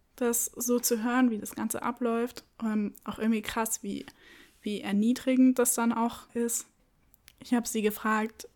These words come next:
wenn sie eine Sache ändern könnte, was wäre das? Und darauf hat sie gesagt, sie hätte sich gewünscht, dass ihre Frauenärztin nicht versucht hätte, sie in eine Richtung zu drängen, weil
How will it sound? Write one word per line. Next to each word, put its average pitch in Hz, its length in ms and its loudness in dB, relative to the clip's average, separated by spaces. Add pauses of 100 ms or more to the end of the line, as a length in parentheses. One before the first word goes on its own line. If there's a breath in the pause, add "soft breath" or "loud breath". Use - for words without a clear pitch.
(140)
wenn 214 220 4
sie 214 160 2
eine 233 220 6
Sache 214 240 -2
ändern 214 280 0
könnte, 226 560 -2 (640 soft breath)
was 214 640 -2
wäre 214 320 0
das? 269 480 -4
Und 220 320 2 (360)
darauf 208 260 -2
hat 226 160 0
sie 226 160 0
gesagt, 214 580 -2 (360 loud breath)
sie 220 540 0
hätte 233 300 0
sich 226 220 -4
gewünscht, 262 640 -2 (100)
dass 220 320 2
ihre 214 300 -2
Frauenärztin 208 960 2
nicht 220 300 0
versucht 226 360 0
hätte, 214 220 -2
sie 214 100 -2
in 208 120 -2
eine 202 260 -4
Richtung 202 320 -4
zu - 140 -8
drängen, 220 580 -4 (480 soft breath)
weil 208 640 -2